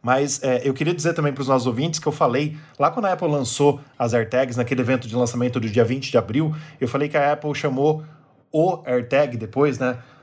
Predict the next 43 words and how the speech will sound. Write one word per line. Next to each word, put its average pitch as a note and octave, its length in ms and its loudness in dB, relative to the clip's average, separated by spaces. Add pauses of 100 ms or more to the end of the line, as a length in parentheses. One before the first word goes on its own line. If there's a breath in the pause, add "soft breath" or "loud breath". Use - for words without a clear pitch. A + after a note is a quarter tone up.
(140 loud breath)
É, A2 240 0
uma B2+ 160 0
semana C#3 260 0
depois, C#3+ 460 0
a - 20 -6
gente A#2+ 180 -2
falou B2+ 220 0
que - 60 -2
ela C3 140 2
chamou C3+ 340 -2
no C#3+ 420 0 (100)
masculino C3+ 840 0 (100)
o D3+ 300 2
AirTag C#3+ 680 0
sem D#3 340 -2
S, A#2+ 300 -2
né? G#2 120 -4
Mas, B2 200 2
assim, C3+ 380 -2 (560 loud breath)
os D3 140 -2
sites F3+ 300 4
americanos, E3 540 0
os C3 120 -6
sites D#3+ 280 0
brasileiros C#3+ 640 0
e C3+ 60 2
até B2+ 180 0
mesmo, D3+ 520 0 (220 loud breath)
é, A2+ 160 2
o C3+ 80 -4
site D3 320 2
da C3 160 2
Apple D3+ 160 -2
já C#3+ 160 -2
tá D#3 160 0
falando C#3+ 380 -2
mais D#3 400 0
de C3 160 -2
um C3+ 180 0
AirTag C#3+ 520 0
como D3+ 280 2
no D3+ 80 2
plural. A#2+ 540 0